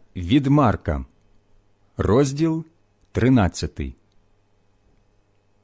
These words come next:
І як виходив із храму,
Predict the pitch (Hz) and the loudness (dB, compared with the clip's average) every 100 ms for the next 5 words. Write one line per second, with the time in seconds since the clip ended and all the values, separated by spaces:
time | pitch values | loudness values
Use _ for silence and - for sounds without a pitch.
0 | _ _ _ _ _ _ _ _ _ _ | _ _ _ _ _ _ _ _ _ _
1 | _ _ _ _ _ _ _ - 120 208 | _ _ _ _ _ _ _ -2 2 2
2 | 180 202 - 226 190 131 - 107 - 196 | 0 -2 2 2 2 -2 -4 -6 -2 0
3 | 214 135 82 | 2 2 -2